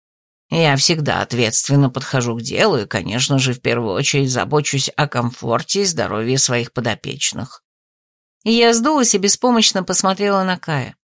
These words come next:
Он сочувственно улыбнулся, легонько похлопал меня по плечу и позвал. "Идём, сначала поедим, а позже покажу свою библиотеку голограмм.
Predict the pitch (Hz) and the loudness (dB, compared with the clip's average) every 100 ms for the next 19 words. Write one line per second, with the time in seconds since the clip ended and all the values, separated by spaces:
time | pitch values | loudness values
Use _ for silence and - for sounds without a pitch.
0 | _ _ _ _ _ _ - 349 370 185 | _ _ _ _ _ _ 2 2 4 2
1 | 175 214 - 190 185 185 190 233 320 302 | 2 0 0 0 2 2 2 2 2 2
2 | - 220 202 294 277 185 160 156 196 180 | 2 2 2 0 0 0 -2 0 -2 0
3 | 170 175 175 175 180 214 220 - 320 240 | -2 0 0 -2 -4 -4 -2 0 -2 0
4 | 196 180 156 151 151 _ _ _ _ _ | 0 2 0 -4 -6 _ _ _ _ _
5 | _ _ _ _ _ - 180 180 196 180 | _ _ _ _ _ -4 -2 2 4 6
6 | 127 - 135 135 180 156 143 151 147 147 | 4 4 2 4 4 4 2 0 0 0
7 | 175 139 117 160 151 131 127 123 127 127 | 0 0 0 -2 -2 -2 -4 -4 -2 0
8 | 156 143 135 143 135 131 127 123 - 143 | 0 0 2 0 2 0 0 0 0 0
9 | 135 127 131 135 139 139 117 | -2 -2 0 0 -2 -4 -6